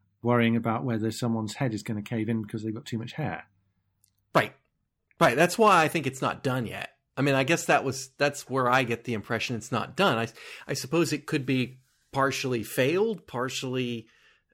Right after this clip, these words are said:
Speaker 2: uh, we, we, we don't know. But I guess what would be the f-, I'm, I'm looking at what would be the form of the final product, because we have all these
Speaker 1: Well, it would be, it would be that without the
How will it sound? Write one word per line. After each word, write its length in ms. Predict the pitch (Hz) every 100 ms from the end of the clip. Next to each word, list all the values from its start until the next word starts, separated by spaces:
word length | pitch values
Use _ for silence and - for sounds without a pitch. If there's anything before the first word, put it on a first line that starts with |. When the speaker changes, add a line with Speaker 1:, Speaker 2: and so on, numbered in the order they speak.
| _
Speaker 2:
uh, 400 | 107 95 101 101 - - - -
we, 200 | 139 - _
we, 240 | 127 123 110 _
we 140 | 117 113
don't 260 | 117 117
know. 320 | 123 147 104 - - - _
But 80 | 147
I 80 | 147
guess 260 | 190 196
what 300 | 143 190 196 147
would 180 | 147 -
be 140 | 151
the 140 | 131
f-, 300 | 127 - - - _ _ _ -
I'm, 280 | 156 147 151 -
I'm 120 | 135
looking 260 | 196 - 147
at 160 | -
what 220 | 127 185
would 120 | 196 131
be 100 | 135
the 80 |
form 720 | - - - 160 160 151 135 127
of 280 | 131 110
the 80 | 107
final 720 | - - 131 127 123 113 107 _ _ _ _ _ _ _ _
product, 680 | - 151 127 110 98 104 - - 139
because 640 | 135 131 139 131 127 - 127
we 180 | 135
have 240 | 131 180 170
all 200 | 156 135
these 420 | 127 123 - - _ _ _ _ _ _ _ _ _
Speaker 1:
Well, 120 | 175
it 40 | 113
would 180 | 113 -
be, 240 | 113 139
it 60 | 147
would 180 | 123 -
be 140 | 117
that 300 | 120 117 117
without 440 | 117 117 120 117 -
the 180 | 113